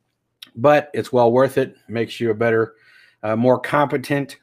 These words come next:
safety person with any group that you go out shooting with.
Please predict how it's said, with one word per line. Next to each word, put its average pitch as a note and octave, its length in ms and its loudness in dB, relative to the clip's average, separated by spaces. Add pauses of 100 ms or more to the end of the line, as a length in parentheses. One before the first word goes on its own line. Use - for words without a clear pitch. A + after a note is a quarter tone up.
safety C3+ 680 -2
person D3+ 680 0 (520)
with B2+ 420 0
any C#3+ 220 2
group C3+ 300 4
that B2 160 2
you B2 120 0
go A#2+ 160 4
out A#2 180 4
shooting A#2 420 -4
with. G2+ 360 -10